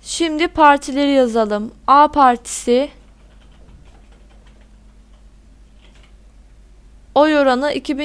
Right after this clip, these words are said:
yedi yüz. B partisi, oy oranı üç bin beş yüz. C partisi, oy oranı dört bin sekiz yüz.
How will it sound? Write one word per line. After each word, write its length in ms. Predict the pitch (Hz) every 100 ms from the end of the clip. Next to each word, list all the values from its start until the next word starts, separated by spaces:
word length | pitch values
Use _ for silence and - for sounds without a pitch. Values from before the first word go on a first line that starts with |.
| 302
yedi 280 | 277 247
yüz. 420 | 269 247 226 - - - - - _ - - - - - - - - - - - - - - - - - -
B 180 | 262 269
partisi, 880 | 285 302 262 254 - - 262 269 320 - - - - - - _ - - - - - - - - - - - - - -
oy 200 | 277 294
oranı 340 | 277 262 294
üç 280 | 285 277 -
bin 200 | 285 285
beş 320 | 277 254 -
yüz. 320 | 233 220 - - - - - - - - - - - - - - - - -
C 240 | - 269 294
partisi, 760 | 302 269 254 - - 262 285 320 - - - - - - - - - - - - - - - -
oy 220 | 269 294 277
oranı 420 | 269 262 277 262
dört 280 | 277 277 285
bin 80 |
sekiz 480 | 277 - 262 277 262
yüz. 260 | 233 220